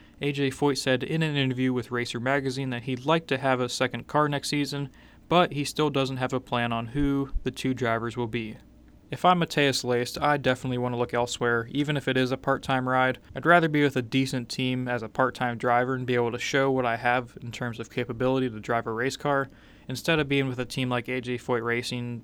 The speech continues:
that's about as near a dumpster fire as you can get. But for Tony Kanaan, I feel like he should stay with A J Foyt Racing, and I feel like A J Foyt would be completely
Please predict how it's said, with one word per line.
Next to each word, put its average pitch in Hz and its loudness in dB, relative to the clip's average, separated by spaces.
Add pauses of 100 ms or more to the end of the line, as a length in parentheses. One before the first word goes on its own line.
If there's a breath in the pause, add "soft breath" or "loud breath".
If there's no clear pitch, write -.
that's 120 -8 (220)
about 165 6
as 131 0
near 131 2
a 123 0
dumpster 120 -4
fire 117 0
as 117 -4
you 117 -6
can 113 -10
get. 117 -4 (640 loud breath)
But 139 0
for 139 0
Tony 165 2
Kanaan, 135 2
I 127 0
feel 131 0
like 127 2
he 135 -2
should 123 -6
stay 127 0
with 123 0
A 127 0
J 123 2
Foyt 120 0
Racing, 120 -4 (480 loud breath)
and 135 -2
I 127 0
feel 143 -2
like 127 2
A 131 4
J 123 0
Foyt 123 2
would 123 -2
be 117 -4
completely 117 -4